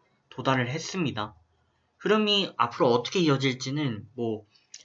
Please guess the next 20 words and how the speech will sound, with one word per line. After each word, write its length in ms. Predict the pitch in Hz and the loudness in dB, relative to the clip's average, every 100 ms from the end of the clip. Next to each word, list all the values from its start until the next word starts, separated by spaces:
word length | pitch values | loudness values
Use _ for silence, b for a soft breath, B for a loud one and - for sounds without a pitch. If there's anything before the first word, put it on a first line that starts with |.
| B | B
대내외적인 560 | - 139 196 185 165 160 | -2 2 2 2 2 0
상황 420 | 156 156 117 117 | 0 0 0 -2
여러 180 | 117 123 | -2 2
가지가 680 | 123 117 117 113 135 180 - _ _ | 2 2 -2 -2 0 0 -4 _ _
고려가 240 | 120 123 | -2 0
될 140 | 110 107 | 0 -4
것 120 | 113 | -6
같습니다만, 680 | 101 - 123 113 113 131 - _ _ _ _ _ - | -6 -6 -6 -4 -4 -6 -8 _ _ _ _ _ -6
어쨌든 500 | 113 160 156 143 131 | -4 -2 -2 -2 -2
오늘 480 | 123 123 127 123 123 | -2 2 2 2 0
단기 580 | 123 120 127 123 104 104 _ _ _ | -4 -2 0 -2 -4 -12 _ _ _
저희 120 | - 120 | -16 -8
기본 280 | 143 160 | -2 -2
차익권 560 | 156 127 - - 151 156 | 0 -2 -4 0 2 2
도달 360 | 139 120 117 117 | 0 0 0 0
후 380 | 156 127 135 - _ _ _ _ | -4 -8 -8 -16 _ _ _ _
밀리는 480 | 120 117 120 123 113 | -8 -6 -4 -4 -4
모습을 720 | 110 110 123 117 143 170 185 | -6 -8 -10 -6 0 0 0
보이고 300 | 139 113 104 | -2 -6 -6
있습니다. 440 | 101 - 107 90 | -10 -12 -12 -14